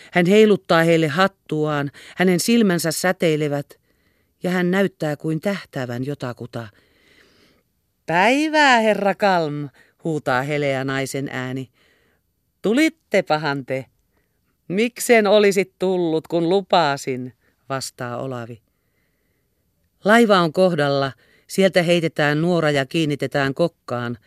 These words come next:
samassa kun venhe liukuu laivaan kiinni. Elli näkee nostettavan tavarat laivaan, siinä on huutoa, melua, laivasta kiirehditään ja sama heleä naisääni huutaa taas,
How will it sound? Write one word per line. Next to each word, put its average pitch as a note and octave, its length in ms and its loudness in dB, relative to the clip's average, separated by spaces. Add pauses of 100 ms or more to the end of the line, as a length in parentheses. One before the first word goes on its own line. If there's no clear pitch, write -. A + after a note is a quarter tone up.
samassa E3 480 -2
kun C3 280 -4
venhe C#3+ 420 -2
liukuu C3 480 -2
laivaan B2 500 -4
kiinni. A2 480 -8 (1080)
Elli A#3+ 240 4
näkee F#3 340 2
nostettavan D#3+ 600 -2
tavarat E3+ 460 0
laivaan, C3+ 580 -2 (400)
siinä F#3 380 2
on D#3+ 120 0
huutoa, D#3 580 0
melua, C#3+ 540 -2 (300)
laivasta D#3 460 2
kiirehditään D3 880 -4
ja C3+ 120 -2
sama G3 360 0
heleä D#3 420 0
naisääni D3 580 -4
huutaa C#3+ 480 -4
taas, C#3+ 480 -8